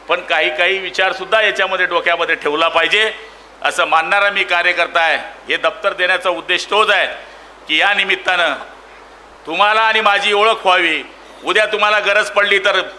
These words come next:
निश्चितपणाने माझ्या माय बहिणी पण आलेल्या आहेत, मी तुमचा मुलगा आहे, तुमचा भाऊ आहे, तुम्हाला कधी गरज पडली माझी तर आयुष्यामध्ये अर्ध्या रात्री आवाज द्या,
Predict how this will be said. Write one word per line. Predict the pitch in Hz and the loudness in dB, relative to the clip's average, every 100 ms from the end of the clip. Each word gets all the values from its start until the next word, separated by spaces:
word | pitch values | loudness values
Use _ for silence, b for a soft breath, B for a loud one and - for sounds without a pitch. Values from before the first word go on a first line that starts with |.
| - - - | -20 -20 -6
निश्चितपणाने | 180 196 233 - 202 190 180 139 107 - - - | -2 0 0 2 2 2 2 0 -4 -14 -20 -4
माझ्या | 151 190 | 0 2
माय | 190 202 202 | 4 4 2
बहिणी | 202 208 | 2 2
पण | 208 202 | 2 2
आलेल्या | 190 190 190 | 2 2 2
आहेत, | 165 - - - - - | 2 -2 -8 -18 -8 -4
मी | |
तुमचा | 160 185 190 185 | -2 -2 0 2
मुलगा | 180 190 202 | 4 4 2
आहे, | 196 185 | 2 0
तुमचा | 180 165 185 | -2 -2 0
भाऊ | 160 170 190 | 4 4 6
आहे, | 185 160 135 - - - - - - - | 4 4 0 -4 -14 -20 -20 -20 -20 -4
तुम्हाला | 160 190 190 | 0 2 2
कधी | 190 208 247 | 0 2 4
गरज | 220 214 - | 4 2 2
पडली | 190 190 | 2 2
माझी | 185 180 175 135 - - - - 151 | 2 2 0 -2 -8 -18 -20 -6 -2
तर | |
आयुष्यामध्ये | 151 185 208 - 190 185 175 135 - - - - - | 0 0 0 0 2 2 2 0 -4 -14 -20 -14 0
अर्ध्या | 151 196 233 240 | 2 2 2 2
रात्री | 226 233 220 | 0 2 2
आवाज | 208 208 208 | 4 4 4
द्या, | 196 175 | 2 2